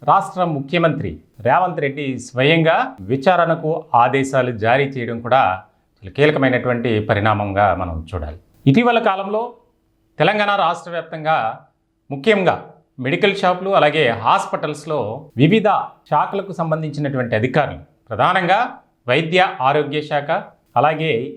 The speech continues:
ఇతర డిపార్ట్‌మెంట్ సంబంధించి సంయుక్తంగా కొన్ని టీంలుగా ఏర్పడి, ఎవరైతే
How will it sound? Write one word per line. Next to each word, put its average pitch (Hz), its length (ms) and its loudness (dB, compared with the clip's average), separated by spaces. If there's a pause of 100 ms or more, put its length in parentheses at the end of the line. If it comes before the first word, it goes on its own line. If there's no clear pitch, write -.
ఇతర 143 240 0 (560)
డిపార్ట్‌మెంట్ 151 520 -2
సంబంధించి 120 840 -6
సంయుక్తంగా 214 920 2 (360)
కొన్ని 139 200 4 (140)
టీంలుగా 220 420 6 (140)
ఏర్పడి, 170 320 -4 (400)
ఎవరైతే 233 800 2